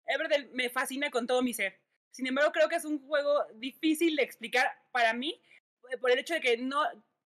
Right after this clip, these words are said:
¿cómo dec-, decirle a un jugador que n-, solo tiene un cierto número de trabajadores y que hasta que pase la, la temporada puede usar los demás y que tiene que ir administrando sus acciones para hacer, como estirar, como estirar el gasto para que sean lo más, eh,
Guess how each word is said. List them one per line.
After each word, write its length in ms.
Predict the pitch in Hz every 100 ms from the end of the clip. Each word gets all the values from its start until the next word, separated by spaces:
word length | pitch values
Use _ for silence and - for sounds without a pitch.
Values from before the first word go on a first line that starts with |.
| _
¿cómo 200 | 285 330
dec-, 320 | 311 269 233
decirle 300 | 220 220 262
a 20 | 285
un 60 |
jugador 260 | 247 240 247
que 80 | 285
n-, 180 | 262 -
solo 180 | 302 311
tiene 220 | 311 285
un 200 | 277 277
cierto 260 | 269 285 294
número 200 | 277 277
de 80 | 254
trabajadores 560 | 220 214 226 240 339 - _
y 140 | 262 226
que 80 |
hasta 200 | 220 240
que 100 | 226
pase 300 | 240 269 311
la, 320 | 285 226 214 196
la 540 | 208 208 202 202 190 - _
temporada 580 | 226 240 247 254 311 -
puede 380 | 262 262 285 - _
usar 280 | 214 247 247
los 140 | 269
demás 300 | 220 220 220 226
y 100 | 196
que 120 | 220
tiene 260 | 254 262
que 280 | 247 226 208 _ _
ir 320 | 240 262 269 _ -
administrando 880 | 254 269 269 269 - 269 285 311
sus 180 | 302 269
acciones 540 | 220 - 285 285 311 359 _
para 160 | 254 226
hacer, 340 | 233 254 247 _ _ _ _
como 220 | 302 294
estirar, 540 | 277 302 302 285 294 277
como 160 | 277
estirar 360 | 277 294 262 302
el 80 | 302
gasto 360 | 294 330 339
para 180 | 330 233
que 80 | 233
sean 200 | 262 302
lo 120 | 254
más, 260 | 247 254 269
eh, 320 | 240 226 220